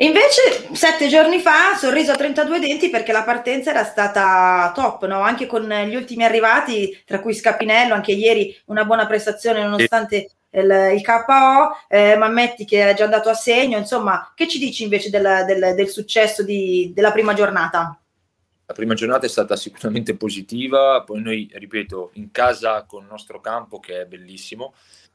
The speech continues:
Speaker 2: abbiamo fatto il nostro gioco e siamo riusciti ad andare in vantaggio subito, e poi ad arrotondare, ad arrotondare fino al quattro a zero, ecco. E su Scapinello, Mammetti e tutti i nuovi innesti,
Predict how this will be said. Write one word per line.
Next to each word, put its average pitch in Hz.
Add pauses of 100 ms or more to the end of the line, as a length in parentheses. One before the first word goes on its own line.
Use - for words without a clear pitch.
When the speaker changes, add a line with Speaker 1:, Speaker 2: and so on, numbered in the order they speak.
Speaker 2:
abbiamo 95
fatto 107
il 107
nostro 113
gioco 110
e 90
siamo 101
riusciti 101
ad 104
andare 104
in 101
vantaggio 104
subito, 110 (600)
e 98
poi 101
ad 104
arrotondare, 98
ad 95
arrotondare 101
fino 92
al 90
quattro 92
a 87
zero, 87
ecco. 80 (460)
E 87
su -
Scapinello, 117
Mammetti 113
e 104
tutti 110
i 110
nuovi 110
innesti, 107